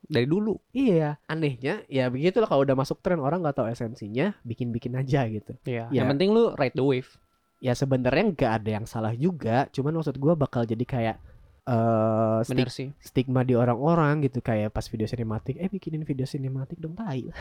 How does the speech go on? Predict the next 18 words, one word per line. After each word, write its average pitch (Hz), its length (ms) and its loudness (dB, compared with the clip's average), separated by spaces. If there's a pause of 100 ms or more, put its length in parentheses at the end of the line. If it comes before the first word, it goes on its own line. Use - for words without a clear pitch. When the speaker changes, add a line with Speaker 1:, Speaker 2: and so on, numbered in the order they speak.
(220)
Speaker 2:
<laughs> - 300 -14
Speaker 1:
Tong 123 160 0
kosong 135 360 2
nyaring 135 320 0
bunyinya 147 340 0
jadinya 123 240 0
ya, 240 140 6
Speaker 2:
Iya. 143 120 6
Speaker 1:
kalau 135 120 4
ibaratnya 131 360 0
kayak 147 120 0
Speaker 2:
Padahal 220 120 4
Speaker 1:
orang 294 80 2
Speaker 2:
sinematik 175 380 2
kan 330 120 0
bukan 240 220 4
genre 147 360 2
video. 175 340 -2